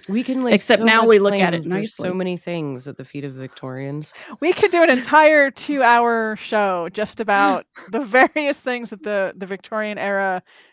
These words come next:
Speaker 3: um, particularly the elite Victorian era in the U S and England, screwed up for
Speaker 2: Yeah.
Speaker 3: all of us. <laughs>
Speaker 2: Yes,
Speaker 1: <laughs>
Speaker 2: yes. B-,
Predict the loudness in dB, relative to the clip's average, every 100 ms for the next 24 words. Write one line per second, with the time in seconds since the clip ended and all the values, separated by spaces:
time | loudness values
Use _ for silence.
0 | -8 -8 -6 -8 -6 0 0 0 -4 -6
1 | -8 -10 -14 -20 _ -18 -16 -16 -10 -8
2 | -6 -6 -6 -6 -8 -12 -16 _ _ -16
3 | -8 -6 -6 -8 -12 -10 -10 -10 -16 _
4 | -18 -14 -8 -2 -2 -2 -8 -18 _ _
5 | _ _ _ _ _ -4 2 4 4 2
6 | -4 -6 -8 -12 -16 -20 _ _ _ _
7 | -4 0 0 0 -4 -8 -8 -2 0 0
8 | -4 -16 -20 -20 -20 _ -6